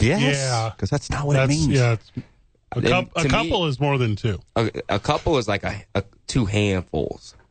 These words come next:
Speaker 1: No, that's
Speaker 2: No,
Speaker 1: a
Speaker 2: that's a
Speaker 1: few.
Speaker 2: bunch.
Speaker 1: That's a few.
Speaker 3: Yeah, you could use it interchanged.
Speaker 1: Yeah. And if you have, like, a, a heaping amount in your hands, that would be a bunch.
Speaker 2: Yeah.
Speaker 1: Yeah.
Speaker 2: Are you, now, I think if you ca-, if you have a handful, that's a grip.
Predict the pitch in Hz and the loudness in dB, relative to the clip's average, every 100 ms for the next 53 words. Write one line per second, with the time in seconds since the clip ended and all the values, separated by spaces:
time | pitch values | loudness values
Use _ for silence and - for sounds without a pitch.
0 | _ _ - 110 110 170 165 165 170 240 | _ _ -2 2 2 2 0 0 0 2
1 | 165 151 104 - - 135 156 - 208 196 | 2 -2 -6 -4 -2 0 -2 -2 0 2
2 | 87 - _ _ _ _ _ _ _ _ | 0 -6 _ _ _ _ _ _ _ _
3 | _ _ _ - - 107 165 - - - | _ _ _ -6 -4 -2 -4 -4 -6 0
4 | 95 87 87 87 85 87 117 90 113 143 | 2 2 0 0 -2 0 2 2 -2 -6
5 | - _ _ _ _ - 120 156 143 117 | -16 _ _ _ _ -2 0 2 2 0
6 | 110 98 85 - _ _ _ _ _ 113 | -2 -2 -2 -6 _ _ _ _ _ -4
7 | - - 247 233 123 98 90 87 - 87 | -2 0 2 2 0 0 0 -2 -2 -2
8 | 85 92 90 85 87 - 117 151 117 90 | 0 2 2 2 -2 0 -2 0 -2 -4
9 | 95 85 80 101 80 - - - 120 98 | -2 -2 0 -2 -2 -8 -8 -2 0 0
10 | 85 90 76 62 - 160 - 170 175 165 | -2 -4 -6 -6 -2 -2 0 0 2 0
11 | - - 165 220 269 185 175 151 - 151 | -6 -4 -4 -2 -2 0 0 -2 -4 -4
12 | 139 190 202 135 147 190 285 - 135 143 | 0 0 0 -2 -2 -2 -2 0 0 0
13 | 127 101 104 117 156 107 - | -4 -4 0 2 2 -2 -8